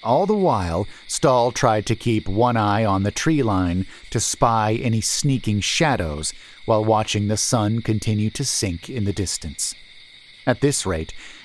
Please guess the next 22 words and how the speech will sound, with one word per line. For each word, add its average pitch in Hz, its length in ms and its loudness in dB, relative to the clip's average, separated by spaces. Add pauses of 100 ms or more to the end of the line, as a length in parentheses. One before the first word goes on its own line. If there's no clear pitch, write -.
they'd 127 160 2
likely 135 400 2
already 123 400 2
given 120 300 2
up 117 220 0
any 160 200 0
chance 95 580 -2
of 101 160 -4
beating 95 280 -2
sundown. 90 680 -2 (1500)
Then 95 440 0 (300)
Darrow 107 400 2
trudged 104 600 -2
back 98 280 0
to 110 100 -2
the 127 100 0
wagon, 90 560 -2 (400)
the 143 180 2
other 147 220 2
man 80 440 -4 (120)
in 101 180 -2
tow. 87 400 -6